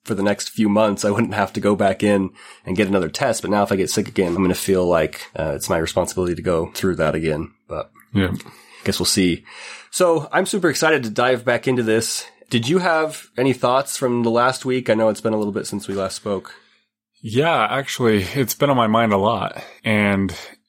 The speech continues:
Speaker 2: maybe it's just because now every news article that I look at, I'm kind of viewing it through this lens,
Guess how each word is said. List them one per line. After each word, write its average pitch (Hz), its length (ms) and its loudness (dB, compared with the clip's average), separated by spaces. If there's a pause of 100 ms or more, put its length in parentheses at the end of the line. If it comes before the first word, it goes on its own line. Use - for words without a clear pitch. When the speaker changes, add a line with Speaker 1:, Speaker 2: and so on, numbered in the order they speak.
Speaker 2:
maybe 120 380 2
it's - 160 -4
just - 200 -2
because 107 320 0
now 101 260 2
every 104 340 0
news 101 240 2
article 113 400 0
that 110 100 2
I 104 80 2
look 104 220 0
at, 113 240 2
I'm 101 220 -4
kind 101 220 -2
of 98 80 0
viewing 104 340 2
it 110 160 -2
through - 200 -4
this 101 220 0
lens, 101 540 -2